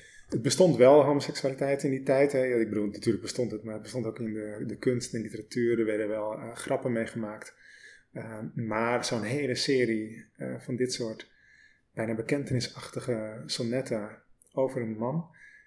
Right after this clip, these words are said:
Ja, daar is nog een voorbeeld van, maar het is niet, eh, het is niet heel gebruikelijk. En dat is wel, dat is inderdaad wel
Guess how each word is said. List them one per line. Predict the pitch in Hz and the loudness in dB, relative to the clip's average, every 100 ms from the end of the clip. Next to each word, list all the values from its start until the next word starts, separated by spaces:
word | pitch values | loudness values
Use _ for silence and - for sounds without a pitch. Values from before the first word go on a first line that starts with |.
| - | -16
Ja, | |
daar | 131 | -8
is | 110 | -6
nog | 120 120 | -6 -4
een | 131 | 2
voorbeeld | 143 135 135 | 2 4 0
van, | - 131 | -2 -8
maar | 131 110 | -8 -10
het | - | -12
is | 127 - | -16 -14
niet, | 107 - | -14 -14
eh, | 120 113 117 | -14 -14 -16
het | 120 | -18
is | - | -12
niet | 120 | -12
heel | 110 127 123 120 | -4 -2 0 -2
gebruikelijk. | - 113 104 104 123 - - _ - - _ - | -8 -8 -8 -8 -12 -20 -20 _ -20 -20 _ -6
En | 131 | -2
dat | 131 | 0
is | 147 | 2
wel, | 131 123 120 - | 4 6 6 2
dat | 123 | -4
is | - | -2
inderdaad | 123 110 107 | -2 -4 -6
wel | 113 | -10